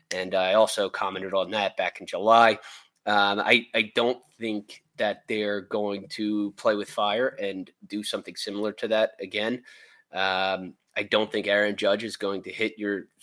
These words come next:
you know, sixty-two, sixty-five, seventy-four home runs, uh, this year. I don't think he'll probably ever challenge that number again. I hope I'm wrong, 'cause it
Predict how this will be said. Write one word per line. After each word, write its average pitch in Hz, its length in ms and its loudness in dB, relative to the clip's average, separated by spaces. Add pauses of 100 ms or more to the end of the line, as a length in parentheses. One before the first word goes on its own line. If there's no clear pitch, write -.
(160)
you 98 180 -8
know, 98 100 -2
sixty-two, - 1080 -4
sixty-five, 101 800 -2
seventy-four 104 800 -2
home 107 200 0
runs, 101 520 -2
uh, 110 160 6
this 107 300 0
year. 120 180 6
I 107 80 10
don't 98 200 0
think - 180 -4
he'll 98 120 0
probably 101 560 2
ever 98 160 0
challenge 101 420 0
that 101 140 -2
number 101 220 -4
again. 104 300 0
I 95 100 0
hope 123 220 2
I'm 98 100 -4
wrong, 95 240 -2
'cause 104 220 -8
it 101 100 -10